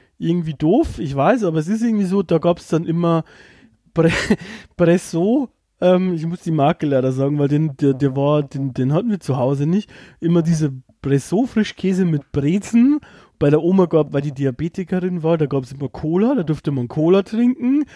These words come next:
durfte ich sonst auch nicht, und dann gab's Spiel des Lebens, und dann das, das ist so irgendwie so dieses Gefühl von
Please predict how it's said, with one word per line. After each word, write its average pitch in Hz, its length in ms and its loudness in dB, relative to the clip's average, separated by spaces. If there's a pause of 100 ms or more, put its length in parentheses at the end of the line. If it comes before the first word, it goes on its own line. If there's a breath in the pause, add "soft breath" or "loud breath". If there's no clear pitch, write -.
(140 loud breath)
durfte 180 240 -6
ich 156 60 -6
sonst 165 280 -2
auch 185 260 2
nicht, 247 380 4 (260 loud breath)
und 180 120 0
dann 175 120 4
gab's 180 200 2
Spiel 196 280 -4
des 196 140 2
Lebens, 208 440 2
und 151 60 -2
dann 160 320 -2
das, 175 240 -2 (1600 loud breath)
das 185 280 0
ist 214 140 -2
so 196 160 4 (180)
irgendwie 226 340 0
so 202 140 -2
dieses 185 580 -2
Gefühl 233 500 2
von 208 440 0